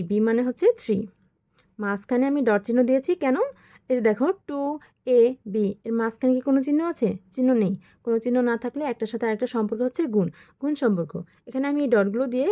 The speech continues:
একটার সাথে আরেকটা গুণ সম্পর্ক বুঝিয়েছি। তারপরে আছে প্লাস বি স্কয়ার প্লাস বি মানে হচ্ছে থ্রি, যেখানে বি ধরেছি আমি থ্রিকে, প্লাস থ্রি স্কয়ার। আমি এখানে ব্র্যাকেট দিইনি, কেন? এখানে একটাই আছে, থ্রি আছে শুধু। স্ক-,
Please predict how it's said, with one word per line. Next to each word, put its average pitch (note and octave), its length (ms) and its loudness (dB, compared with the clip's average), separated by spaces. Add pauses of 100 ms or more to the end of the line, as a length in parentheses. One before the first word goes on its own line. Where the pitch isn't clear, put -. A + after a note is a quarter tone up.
একটার G#3+ 180 -10
সাথে A3 160 -6
আরেকটা G#3+ 260 -4
গুণ A3+ 180 4
সম্পর্ক G3 240 -2 (120)
বুঝিয়েছি। E3+ 400 -10 (380)
তারপরে A3 320 -2
আছে C4 140 -6 (120)
প্লাস G#3+ 200 -4 (140)
বি F#3 80 0 (120)
স্কয়ার - 240 -10 (420)
প্লাস C4+ 280 0 (260)
বি A3 160 -2
মানে A#3 200 2
হচ্ছে C4 160 -4 (120)
থ্রি, G3 180 -2 (600)
যেখানে G3+ 300 -2 (100)
বি G#3 160 0
ধরেছি A#3 300 6
আমি E4+ 100 0 (100)
থ্রিকে, G#3+ 320 -4 (1300)
প্লাস A#3 300 -2 (1000)
থ্রি A#3+ 200 0 (580)
স্কয়ার। F#3+ 340 -8 (400)
আমি B3+ 180 0
এখানে E4 240 -2
ব্র্যাকেট A3+ 280 4
দিইনি, F3 280 0
কেন? A3+ 120 2 (140)
এখানে D#4 160 -2 (100)
একটাই B3+ 320 -4
আছে, D4 160 -4 (160)
থ্রি B3+ 140 0 (140)
আছে F3+ 160 -6 (100)
শুধু। F#3+ 200 -6 (440)
স্ক-, - 200 -20